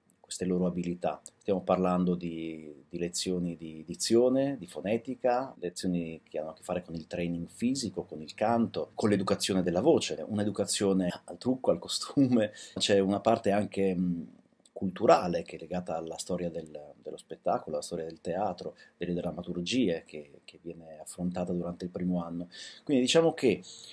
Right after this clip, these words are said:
eh, l'obiettivo del nostro primo anno è che l'attore prenda consapevolezza delle sue possibilità espressive. Nel primo anno si incontrano per la prima volta le drammaturgie e così, mm,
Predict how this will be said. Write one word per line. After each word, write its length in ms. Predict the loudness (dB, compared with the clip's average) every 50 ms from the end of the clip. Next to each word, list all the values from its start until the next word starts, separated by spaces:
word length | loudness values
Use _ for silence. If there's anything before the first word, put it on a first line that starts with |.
| -16 -10
eh, 200 | -4 -2 -2 0
l'obiettivo 460 | 0 0 2 2 0 0 2 2 2 2
del 80 | 2
nostro 240 | 2 0 0 0 -2
primo 300 | -2 0 2 4 4 6
anno 340 | 6 6 4 4 2 0 -2
è 260 | -2 -2 -2 -2 -4 -4
che 240 | -2 0 0 0 0
l'attore 540 | -4 -6 -6 _ 2 4 6 6 6 6 4
prenda 240 | 2 0 0 0 0
consapevolezza 960 | -2 -4 -4 -4 -4 -4 -2 0 2 2 2 0 -2 -2 -2 0 0 -2 -2 -2
delle 180 | -2 -2 -2
sue 180 | -2 -4 -6 -6
possibilità 520 | -4 -4 -2 -2 -2 0 -2 -2 -2 -2
espressive. 680 | -4 -4 -6 -6 -4 -2 -2 -2 -2 -4 -10 -20 -20 -20 _ _ _
Nel 140 | -6 -6 -2
primo 240 | 0 2 4 6 6
anno 140 | 6 6 4
si 120 | 2 0
incontrano 640 | -2 0 2 4 4 4 2 0 -2 -2 -2 -4 -8 -14 -20 -20 -20 -20 _ _
per 120 | 2 2
la 60 | 4
prima 160 | 6 6 8 10
volta 220 | 10 10 10 8
le 120 | 0 2
drammaturgie 880 | 2 2 2 2 2 0 0 0 0 0 0 0 0 0 0 0 -2 -6 _ _ -20 -20 _ -2
e 120 | -2 0
così, 360 | 2 4 4 4 4 4 2
mm, 220 | -4 -8 -8 -8